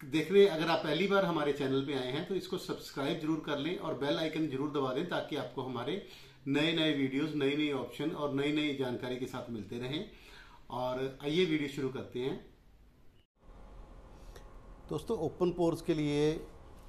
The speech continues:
कई तरह की treatment उपलब्ध हैं, जैसे कि एमएनआरएफ़ हो गई, अ, पीआरपी with एमएनआरएफ़, Vampire Facial और सीओ टू लेज़र,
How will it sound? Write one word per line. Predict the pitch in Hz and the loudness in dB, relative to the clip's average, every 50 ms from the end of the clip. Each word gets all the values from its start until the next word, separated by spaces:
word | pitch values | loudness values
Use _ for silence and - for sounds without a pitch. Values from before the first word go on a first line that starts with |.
| - - - - - - - - - - - - - | -16 -16 -16 -16 -16 -16 -16 -16 -16 -16 -16 -10 -4
कई | - 143 147 | -4 -4 0
तरह | - 156 156 147 | 2 2 2 2
की | 131 139 | 2 0
treatment | 131 127 120 110 110 123 123 131 | -2 -2 -2 0 0 0 0 0
उपलब्ध | 127 - 120 120 117 110 113 | 0 0 0 0 0 0 -2
हैं, | 104 107 110 117 160 185 - - 120 107 | -2 -2 -4 -6 -8 -10 -10 -12 -8 -4
जैसे | 110 131 127 - - 151 | -2 -2 -2 0 -4 -6
कि | 143 165 160 151 | -6 -4 -2 0
एमएनआरएफ़ | 139 127 127 131 135 135 139 135 135 143 139 139 - | 0 2 2 2 2 2 2 2 0 0 -2 -4 -4
हो | 127 117 | -4 -2
गई, | 117 131 135 170 | 0 0 0 -2
अ, | 208 - - - - - - - - - - - - 127 123 123 127 127 127 127 127 - - - - - - | -2 -6 -12 -16 -16 -16 -18 -18 -18 -18 -16 -6 -2 0 2 2 4 4 2 2 0 -4 -12 -18 -20 -6 -4
पीआरपी | 139 143 147 156 156 151 - - 165 165 170 165 143 | 0 2 4 4 2 2 0 2 2 2 2 2 2
with | 147 143 147 | 2 2 2
एमएनआरएफ़, | 131 120 120 120 123 120 131 131 131 131 135 139 135 - - - - - - - - - - 123 | 2 2 2 0 0 2 2 2 2 2 0 -2 -4 -6 -12 -18 -20 -20 -20 -18 -18 -14 -8 -2
Vampire | 120 127 123 123 117 131 127 135 139 135 | 0 0 0 0 0 0 0 2 2 0
Facial | 123 - 131 123 113 - - - 143 139 135 139 135 - - - - - - - - - - - - - | 0 0 0 0 0 -2 -2 0 0 0 0 -2 -4 -10 -16 -18 -18 -20 -18 -18 -18 -18 -20 -14 -8 -4
और | 127 123 120 120 123 127 123 - - | 0 0 2 2 0 0 -4 -6 -12
सीओ | - - 151 151 156 | -8 -2 0 0 2
टू | 165 170 160 | 2 2 2
लेज़र, | 147 127 120 113 104 120 131 135 | 4 6 4 6 4 2 2 0